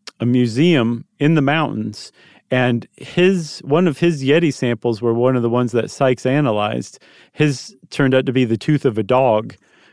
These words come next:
But he says, "That doesn't surprise me because I think they're all bears. I think all of his bears, including his own sighting." He became,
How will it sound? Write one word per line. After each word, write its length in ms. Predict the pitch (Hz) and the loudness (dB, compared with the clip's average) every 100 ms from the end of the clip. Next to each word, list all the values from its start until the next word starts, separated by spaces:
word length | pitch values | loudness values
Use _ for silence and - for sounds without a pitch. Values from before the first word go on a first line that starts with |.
| _ _ - | _ _ -2
But 180 | 226 226 | 0 2
he 80 | |
says, 520 | 196 220 208 202 - - _ _ _ _ - | 0 2 4 2 -2 -14 _ _ _ _ -2
"That 220 | 160 165 | 0 2
doesn't 260 | 165 151 151 | 2 2 0
surprise 500 | 143 131 135 135 139 | -2 0 2 2 2
me 140 | 135 | 0
because 560 | 131 117 135 120 117 - - _ | 0 -2 0 2 2 -4 -20 _
I 120 | 139 | -4
think 280 | 135 156 139 | 0 0 0
they're 220 | 135 120 | 2 4
all 140 | 113 110 | 4 2
bears. 420 | 98 110 - 110 | 2 0 0 -4
I 60 | 113 | -2
think 220 | 135 104 | -2 -2
all 220 | 135 120 117 | 0 0 0
of 80 | |
his 120 | 110 95 | -2 0
bears, 220 | 123 113 - - | 0 0 -6 -2
including 480 | 156 147 302 285 170 | -2 2 2 4 2
his 120 | 135 | 2
own 180 | 208 196 | 2 0
sighting." 360 | 160 113 101 | -2 -2 -4
He 140 | 113 175 | -2 0
became, 480 | 180 - 170 156 | 0 0 0 0